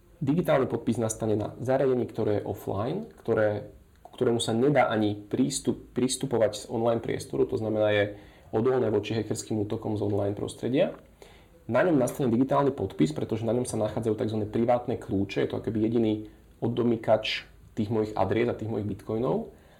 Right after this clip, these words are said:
A už len digitálny podpis prechádza cez ten kábel do počítača a vysiela sa do siete. Z tohto digitálneho podpisu nie je možné odčítať tie privátne kľúče,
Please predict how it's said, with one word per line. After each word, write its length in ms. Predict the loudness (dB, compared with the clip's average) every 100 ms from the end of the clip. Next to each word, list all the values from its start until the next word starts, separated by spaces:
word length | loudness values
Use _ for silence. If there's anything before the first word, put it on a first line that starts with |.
| -14
A 80 | -4
už 160 | 0 2
len 160 | 2 2
digitálny 480 | 2 4 6 4 2
podpis 640 | -2 -4 0 2 2 -4 -6 -20 _ -2
prechádza 840 | 0 2 4 4 6 6 4 2 -10 -20 -16 -4
cez 240 | 0 0 0
ten 180 | 0 0
kábel 480 | 2 4 4 2
do 240 | 2 -2 -4 -6
počítača 800 | -4 -2 0 0 0 2 2 0 0
a 240 | 6 6 4
vysiela 320 | -2 0 2 2
sa 80 |
do 160 | 2 0
siete. 320 | 0 -2 -4 -14 -20 -20 -20 -20 -14
Z 80 | -8
tohto 220 | -4 -2
digitálneho 420 | -2 0 0 0
podpisu 480 | -4 -4 -4 -4 -2
nie 300 | -2 0 0
je 20 |
možné 400 | -2 -2 -4 -4
odčítať 460 | -6 -6 -6 -4 -4
tie 20 |
privátne 400 | 0 0 2 -2
kľúče, 480 | -2 -4 -2 -4